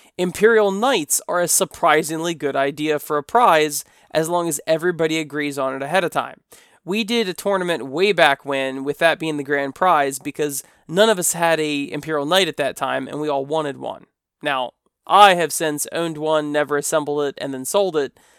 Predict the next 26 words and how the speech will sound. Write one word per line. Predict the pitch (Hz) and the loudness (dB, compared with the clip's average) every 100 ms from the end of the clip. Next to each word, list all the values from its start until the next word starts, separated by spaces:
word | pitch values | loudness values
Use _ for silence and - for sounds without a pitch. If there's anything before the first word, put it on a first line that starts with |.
| _ - | _ -2
but | 170 165 - | 2 2 2
you | 160 | -12
get | 175 190 | -2 -2
the | 165 | -2
point. | - 151 123 _ | -4 -4 -4 _
Pretty | 196 190 | -2 0
much | 175 - | -2 -4
anybody | 156 175 165 160 | -6 -4 -2 -2
would | 156 143 | -4 -4
like | 143 143 | -6 -6
an | |
Imperial | 139 - 143 139 | -10 -8 -10 -4
Knight, | 143 143 143 - | -2 -2 -6 -6
and, | 151 147 143 143 _ _ _ _ _ - | -2 -2 -4 -12 _ _ _ _ _ -2
I | |
mean, | 233 226 208 202 | 0 2 0 2
most | 214 240 - | 2 2 -2
people, | 214 185 175 | -8 -4 -4
unless | 170 214 | -2 -2
they | 202 | 0
have | 175 165 | 0 0
an | |
entire | 151 139 160 160 | -2 -2 0 0
Imperial | 147 165 151 147 | 0 -4 -4 -2
Knight | 135 - | -4 -4
army, | 131 156 175 185 | -2 0 0 -2